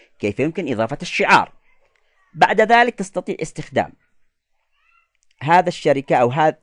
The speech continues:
أو هذا الفرع من خلال تهيئة النظام، التهيئة الصحيحة، التأشير على المتغيرات بشكل صحيح، القيام بعمل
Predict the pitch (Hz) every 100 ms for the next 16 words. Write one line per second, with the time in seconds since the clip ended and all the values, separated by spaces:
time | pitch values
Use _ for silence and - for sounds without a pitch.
0 | 143 147 - 123 156 160 143 156 185 -
1 | _ _ _ _ _ _ 131 139 - 156
2 | 170 202 - _ _ _ _ _ _ _
3 | _ _ _ 131 117 143 160 - 185 185
4 | 185 175 - 170 175 165 170 170 160 170
5 | 170 170 _ _ - - - - - 196
6 | 175 175 170 160 165 170 170 - 135 175
7 | - 147 - 165 170 - _ _ - 123
8 | - 160 185 160 131 120 165 175 156